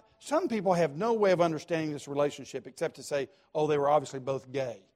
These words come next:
Well, uh, look, gay, gay men, too, can love other,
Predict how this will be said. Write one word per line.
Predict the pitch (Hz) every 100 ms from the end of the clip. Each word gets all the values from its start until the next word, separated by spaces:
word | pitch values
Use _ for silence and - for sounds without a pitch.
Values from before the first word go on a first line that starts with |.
| _ _ _ _ _ _ _ _ _ _ _ _ _ _ _ _ _ _ - _
Well, | 143 165 180 - _ _ _ -
uh, | 135 131 - _ _ _ _ _ -
look, | 185 113
gay, | 143 165 175
gay | 143 175 185
men, | 175 165 156
too, | - 208 -
can | 131
love | 139 151
other, | 147 139 120